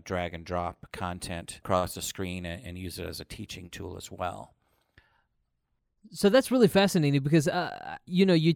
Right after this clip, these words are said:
Speaker 2: when you talk about universities and colleges, you can talk about two different educations, the education in the classroom, but also the education that you receive by joining groups and clubs and being a part of the, the greater university life. And it sounds like what you guys are doing is helping with both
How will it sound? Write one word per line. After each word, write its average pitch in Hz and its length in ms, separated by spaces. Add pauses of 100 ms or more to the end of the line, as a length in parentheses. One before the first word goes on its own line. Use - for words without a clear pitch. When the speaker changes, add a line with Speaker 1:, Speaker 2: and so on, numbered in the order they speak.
(120)
Speaker 2:
when 180 140
you 170 80
talk 202 260
about 156 260
universities 143 720
and 127 120
colleges, 127 440
you 131 80
can 143 200
talk 160 240
about 135 320
two 202 180
different 160 300
educations, 131 600
the 135 140
education 151 480
in 165 180
the 160 80
classroom, 151 520
but 156 100
also 208 260
the 185 140
education 170 480
that 151 120
you 151 100
receive 147 420
by 143 140
joining 151 340
groups 139 400
and 135 160
clubs 139 480
and 131 100
being 147 220
a 131 60
part 147 320
of 123 240
the, 135 240
the 131 160
greater 143 440
university 135 760
life. 123 460
And 180 80
it 170 60
sounds 220 300
like 160 160
what 165 140
you 170 80
guys 147 240
are 139 40
doing 143 400
is 160 180
helping 175 260
with 123 240
both 175 280